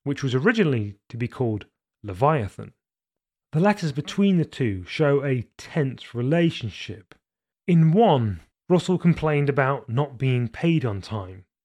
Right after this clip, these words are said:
while Isambard responded by arguing that the weight of the vessel, by Russell's estimations, have gone up by a thousand tons compared to the same estimates only a few months ago.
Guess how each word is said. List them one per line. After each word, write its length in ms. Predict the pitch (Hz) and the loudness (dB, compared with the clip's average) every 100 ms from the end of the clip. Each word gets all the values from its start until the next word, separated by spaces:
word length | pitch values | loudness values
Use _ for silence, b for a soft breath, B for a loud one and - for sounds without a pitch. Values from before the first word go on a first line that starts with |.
| _ - | _ -6
while 280 | 127 117 - | -4 -4 0
Isambard 580 | 196 170 123 107 104 110 | 2 4 2 0 -2 -4
responded 580 | 120 - 127 123 135 | -8 -2 -2 0 -4
by 180 | 117 113 | -4 -4
arguing 520 | 117 113 110 113 113 | -4 -4 -4 -2 -2
that 200 | 117 113 | -2 -4
the 60 | 127 | -6
weight 300 | 110 156 170 | 0 2 2
of 100 | 120 | -4
the 80 | 107 | -6
vessel, 460 | 101 98 110 131 b b b | -6 -8 -8 -8 b b b
by 160 | 127 110 | -4 -2
Russell's 420 | 110 127 123 104 | 0 0 0 -4
estimations, 800 | 107 - 113 143 151 - 92 92 b b b | -6 -6 -2 0 -2 -6 -10 -14 b b b
have 140 | - 135 | -6 -2
gone 200 | 151 165 | 2 0
up 140 | 180 | -2
by 200 | 131 139 | -6 -4
a 100 | 139 - _ | -6 -10 _
thousand 540 | 151 156 160 151 147 | -6 -2 -2 -2 -4
tons 420 | - 196 131 92 | -2 -2 -2 -6
compared 540 | - 117 107 123 117 - | -10 -10 -6 -4 -4 -4
to 120 | 127 | -8
the 100 | 123 | -8
same 360 | - 170 190 120 | -4 -2 0 -2
estimates 520 | 87 - 104 - - b b b b | -6 -8 -8 -8 -16 b b b b
only 260 | 151 135 | 0 2
a 40 | 139 | 0
few 300 | - 143 123 | -4 -4 -2
months 320 | 113 110 - | -2 -4 -8
ago. 380 | 135 208 139 | 0 2 2